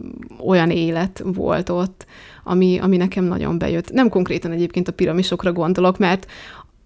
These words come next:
vagy a Sphinxre, mert amikor megláttam a piramisokat, akkor úgy voltam vele, hogy na hát ez is egy ilyen Róma sivatag közepén tulajdonképpen, ami most nagyon nagy képűnek hangzik, de az nem volt rám akkora hatással, mint, mint maga a légkör.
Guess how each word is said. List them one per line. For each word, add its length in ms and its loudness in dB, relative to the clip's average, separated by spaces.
vagy 340 2
a 140 0
Sphinxre, 560 0
mert 200 0
amikor 260 0
megláttam 420 0
a 40 -6
piramisokat, 600 2
akkor 180 2
úgy 120 6
voltam 260 0
vele, 140 4
hogy 140 2
na 100 4
hát 260 0
ez 120 -4
is 140 -6
egy 160 -2
ilyen 180 4
Róma 320 0
sivatag 480 -2
közepén 520 -4
tulajdonképpen, 640 2
ami 100 8
most 220 6
nagyon 340 4
nagy 200 2
képűnek 440 2
hangzik, 440 6
de 240 4
az 160 4
nem 180 8
volt 180 2
rám 160 2
akkora 240 -2
hatással, 560 2
mint, 260 4
mint 180 0
maga 240 -2
a 80 -2
légkör. 640 -6